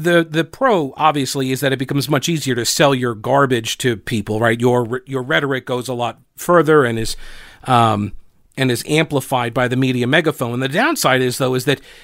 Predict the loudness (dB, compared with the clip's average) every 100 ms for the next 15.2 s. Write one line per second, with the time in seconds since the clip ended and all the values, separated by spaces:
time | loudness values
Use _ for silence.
0 | _ -6 -2 -2 -2 -4 0 2 4 2
1 | 0 -4 -2 0 0 2 0 0 -2 0
2 | 0 0 0 -2 -2 -2 -2 -4 -4 -2
3 | -4 -4 -4 0 0 0 -2 -4 0 0
4 | 0 -2 0 2 2 2 -2 -4 0 -2
5 | -2 -6 -4 -4 -4 -10 -14 -8 -8 -4
6 | -6 -4 -6 0 -2 0 -4 -2 -4 -4
7 | -8 -14 -14 0 0 4 2 2 -4 -10
8 | -20 _ 2 2 2 2 4 4 2 -2
9 | -2 0 2 0 0 0 2 2 4 4
10 | 4 4 2 -2 -6 -8 -4 0 0 0
11 | 2 2 0 -2 -4 -2 -4 -2 -4 -4
12 | 0 4 4 4 4 2 2 2 2 2
13 | 2 2 2 0 -2 2 4 2 2 0
14 | 0 0 0 0 -2 -2 0 -2 -4 2
15 | 2